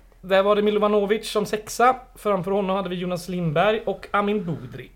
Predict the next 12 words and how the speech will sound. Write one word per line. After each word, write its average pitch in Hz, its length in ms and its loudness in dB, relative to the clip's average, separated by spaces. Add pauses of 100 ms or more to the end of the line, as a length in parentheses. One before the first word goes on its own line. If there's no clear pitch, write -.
(140)
Längst 202 400 -2
fram 214 320 4
hade 170 220 -2
vi 151 80 -6
Jakub 170 380 -4
Lav 220 400 2 (380)
med 165 120 -2
Mervan 151 300 2
Celik 143 240 -6
till 139 100 -8
vänster 233 480 0
och - 160 -10